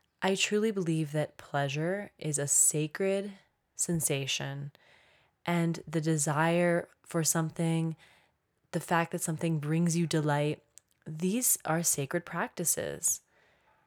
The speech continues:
So, what do you think is a guilty pleasure? What are those things that you feel like maybe good spiritual people shouldn't do,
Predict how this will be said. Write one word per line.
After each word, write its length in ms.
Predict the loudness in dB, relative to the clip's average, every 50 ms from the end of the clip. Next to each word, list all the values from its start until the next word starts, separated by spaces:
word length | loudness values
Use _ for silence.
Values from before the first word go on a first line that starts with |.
| _ _ _
So, 580 | 0 2 4 4 4 4 4 2 0 -2 -6 -10 _ _ _ _ _ _ _ _ _ _ _ _ _ _ _ _ _ _ _ _
what 260 | -12 -2 2 4 6 8
do 60 | 10
you 160 | 10 10 10
think 320 | 8 8 6 4 4 4
is 100 | 2 0
a 80 | 0 0
guilty 500 | -2 -2 -2 -2 0 0 -2 -4 -6 -6
pleasure? 520 | -8 -8 -8 -6 -6 -6 -6 -8 -10 -12 -16 -20 -20 _ _ _ _ _ _ _ _
What 120 | 2 4 6
are 60 | 6
those 240 | 6 6 6 4 2
things 420 | 2 0 0 0 0 -2 -2 0
that 360 | 2 2 4 2 2 0 -4 -8 -18 -20 -20 -20 -20 -20 -20 _ _ _ _ _ _ _ _ _ _ _
you 180 | -6 -4 -4 -4
feel 380 | -4 -4 -2 0 2 2 2 2
like 460 | 2 2 2 0 0 -2 -6 -10 -16 -10 -6
maybe 300 | -4 -2 -2 -4 -4 -8 _ _
good 360 | 0 2 4 4 4 2 2
spiritual 640 | 2 0 0 2 2 2 2 2 2 2 0 0 -2 -2
people 640 | -2 -4 -6 -4 -4 -2 0 2 2 2 2 2
shouldn't 500 | 2 2 4 4 2 2 0 -2 -2 -4
do, 500 | -2 -2 -2 -2 -2 -2 -4 -4 -6